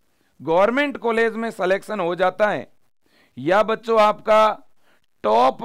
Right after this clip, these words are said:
प्राइवेट कॉलेज में सिलेक्शन हो जाता है, तो बीएससी नर्सिंग कंप्लीट होने के तुरंत बाद आपको बच्चों गवर्नमेंट जॉब मिल जाएगी, क्योंकि इस फील्ड में बेरोजगारी बिल्कुल नहीं है।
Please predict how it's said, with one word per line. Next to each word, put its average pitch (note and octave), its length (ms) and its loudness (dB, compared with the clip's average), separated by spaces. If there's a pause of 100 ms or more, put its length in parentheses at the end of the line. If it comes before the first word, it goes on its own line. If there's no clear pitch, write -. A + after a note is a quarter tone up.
(160)
प्राइवेट A3+ 580 0
कॉलेज A3 380 0
में A3 140 -6
सिलेक्शन G3+ 460 -4
हो F#3 140 -4
जाता F#3 340 -2
है, D3+ 220 -8 (680)
तो E3 80 -6
बीएससी A3 500 -4
नर्सिंग G#3 400 -6
कंप्लीट G3 480 -6
होने F#3 260 -4
के G3+ 160 -6
तुरंत G#3+ 400 -6
बाद E3+ 400 2 (720)
आपको F#3 360 0
बच्चों F3+ 360 -6
गवर्नमेंट F3 480 -2
जॉब D#3 240 -6
मिल C#3+ 200 -8
जाएगी, A#2 420 -10 (540)
क्योंकि G#3 240 -6
इस A#3+ 320 -10
फील्ड G#3 260 -4
में A3+ 200 -4
बेरोजगारी G3+ 640 0
बिल्कुल F3+ 400 -4
नहीं G3+ 240 -6
है। G#3+ 180 -10